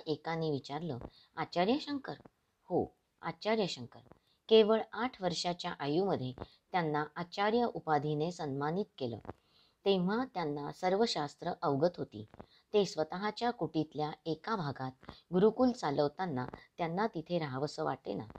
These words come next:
अधिक ज्ञान, अधिक अनुभूती, अधिक देशभ्रमण करण्यासाठी ते आपल्या गुरु ब्रह्मानंदांकडून आचार्य गोविंदपाद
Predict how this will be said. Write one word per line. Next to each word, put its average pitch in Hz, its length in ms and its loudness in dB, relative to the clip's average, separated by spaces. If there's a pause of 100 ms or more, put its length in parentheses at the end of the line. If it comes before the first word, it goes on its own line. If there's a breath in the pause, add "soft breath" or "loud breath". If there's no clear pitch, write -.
(320 loud breath)
अधिक 196 340 4
ज्ञान, 165 340 0 (140)
अधिक 156 340 0
अनुभूती, 156 560 -2 (320 loud breath)
अधिक 185 320 4
देशभ्रमण 160 680 2
करण्यासाठी 147 800 -6 (380 loud breath)
ते 214 160 -2
आपल्या 160 300 -4
गुरु 147 300 2
ब्रह्मानंदांकडून 139 1080 0 (340 loud breath)
आचार्य 202 480 2
गोविंदपाद 147 760 2